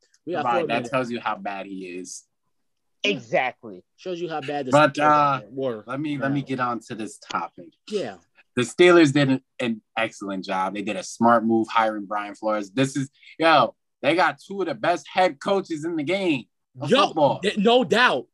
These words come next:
Speaker 1: I
Speaker 2: They got two
Speaker 1: that
Speaker 2: of the best head coaches in the game of football. You don't think Mike Tomlin's gonna pick that brain of, um,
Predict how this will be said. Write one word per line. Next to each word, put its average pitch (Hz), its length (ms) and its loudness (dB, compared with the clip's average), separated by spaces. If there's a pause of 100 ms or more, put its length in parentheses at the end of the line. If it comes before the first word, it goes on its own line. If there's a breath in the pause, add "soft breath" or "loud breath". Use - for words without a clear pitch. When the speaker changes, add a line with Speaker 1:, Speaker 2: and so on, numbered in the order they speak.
(120)
Speaker 1:
I 220 240 2
Speaker 2:
They - 60 0
got 170 200 2
two 165 80 -4
Speaker 1:
that 196 80 4
Speaker 2:
of - 40 0
the 160 60 -4
best 175 260 0
head 170 180 -2
coaches 170 240 0
in 165 60 0
the 160 80 0
game 165 200 0
of 156 80 -6
football. 156 200 -4
You 143 100 2
don't 180 160 -2
think 170 160 -2
Mike 165 300 -2
Tomlin's 180 320 -2
gonna 170 220 -10 (100)
pick 190 200 -8
that 175 200 2
brain 180 300 -4
of, 160 140 -8
um, 170 340 0